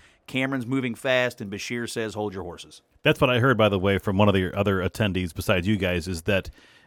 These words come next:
Speaker 2: 'cause his, his perspective was that Andy Beshear has been talking about putting more money in the pockets of teachers.
Speaker 1: Yes, he did
Speaker 2: And
Speaker 1: talk
Speaker 2: Daniel,
Speaker 1: about that.
Speaker 2: and Daniel Cameron's talking about putting more money in the pocket of everybody.
Speaker 1: Yeah,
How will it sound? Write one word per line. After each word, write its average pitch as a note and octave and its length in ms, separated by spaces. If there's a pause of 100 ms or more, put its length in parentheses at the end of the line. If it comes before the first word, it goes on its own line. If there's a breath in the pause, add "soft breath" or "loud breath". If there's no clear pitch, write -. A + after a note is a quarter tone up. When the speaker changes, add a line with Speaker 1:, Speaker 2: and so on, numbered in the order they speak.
(180 soft breath)
Speaker 2:
'cause - 220
his, C#3 240
his G#2+ 300
perspective G2+ 640
was F#2+ 320
that F#2+ 260
Andy A2+ 240
Beshear G#2+ 460
has G2+ 120
been F#2 120
talking G#2 280
about F2+ 220
putting A2 220
more F#2+ 140
money G2+ 260
in F#2 60
the F#2 60
pockets G2+ 400
of F2 140
teachers. F2 560
Speaker 1:
Yes, A2 240
he A#2+ 80
did A#2+ 160
Speaker 2:
And A2 60
Speaker 1:
talk A#2 80
Speaker 2:
Daniel, A#2+ 180
Speaker 1:
about F2+ 120
that. F#2+ 120
Speaker 2:
and F#2+ 100
Daniel A#2+ 220
Cameron's C#3 380
talking A2+ 280
about G2+ 200
putting G#2+ 180
more G2 220
money A2 260
in G2+ 60
the F#2+ 80
pocket G#2 340
of F#2+ 240
everybody. G2+ 400 (160)
Speaker 1:
Yeah, C#3+ 280